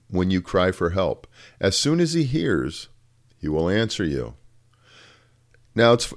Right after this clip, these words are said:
it's interesting because my father always told me, "He'll answer you." It may not be the answer you want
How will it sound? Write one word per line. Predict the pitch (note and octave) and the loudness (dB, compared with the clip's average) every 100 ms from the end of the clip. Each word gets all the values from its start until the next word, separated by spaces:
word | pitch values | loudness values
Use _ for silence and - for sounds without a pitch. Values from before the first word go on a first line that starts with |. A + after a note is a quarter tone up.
| - | 2
it's | A#2 A2 | 2 4
interesting | D#3+ D3 G2+ A2 | 6 6 4 2
because | G2+ G2+ | -2 -2
my | G2+ | -2
father | F#2+ B2+ C3+ B2 G2 | 0 2 4 6 6
always | F#2 E2+ | 6 2
told | E2+ D#2+ | 2 0
me, | E2 E2 - - - | 0 -4 -8 -4 2
"He'll | G3 A#2 | 4 6
answer | A2 D3 - C#2+ | 4 4 0 -4
you." | A1+ G1+ - - - - _ _ _ _ _ _ | -4 -10 -14 -20 -20 -20 _ _ _ _ _ _
It | B2 | 0
may | D3 B2 | 2 4
not | A2 | 2
be | G2 | 2
the | F#2 F2+ | 0 2
answer | F2 D#2+ E2 | 2 0 0
you | D2+ | 0
want | C#2 F2 A2 C2 | 0 0 0 -2